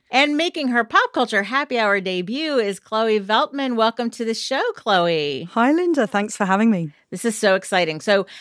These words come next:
Speaker 1: as you may well know by now, Books We Love is N P R's sortable and explorable guide to great books, recommended by real human beings inside and outside N P R.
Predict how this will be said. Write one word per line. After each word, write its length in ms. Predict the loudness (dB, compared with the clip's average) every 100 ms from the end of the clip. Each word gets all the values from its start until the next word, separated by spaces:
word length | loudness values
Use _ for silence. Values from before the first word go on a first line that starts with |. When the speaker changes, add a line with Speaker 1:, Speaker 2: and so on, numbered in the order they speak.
| -14 0
Speaker 1:
as 280 | 2 2 0
you 80 |
may 180 | 0 2
well 260 | 2 2 2
know 260 | 2 2
by 180 | 2 0
now, 280 | -2 -2 -2
Books 360 | -2 -4 -4 -2
We 140 | -2
Love 340 | 0 0 -2
is 220 | -4 -6 -4
N 200 | -4 -4
P 220 | -4 -4
R's 320 | -2 -2 -6
sortable 800 | -8 -2 0 2 2 2 2 0
and 180 | -2 -6
explorable 720 | -8 -8 0 2 2 2 0
guide 460 | -2 -2 -2 -2 _
to 100 | -8
great 380 | -6 -4 -6 0
books, 300 | 0 0 -6 -10 -20 -20 -4
recommended 540 | -2 0 -2 -2 -4
by 400 | -4 -2 -2 -2 _
real 380 | -6 -2 0 -2
human 340 | -2 0 2
beings 360 | 2 2 2 0
inside 520 | -4 -4 -2 0 0
and 100 | -2
outside 500 | -2 -2 0 0 0
N 140 | -2 -6
P 200 | -4 -2
R. 260 | 0 0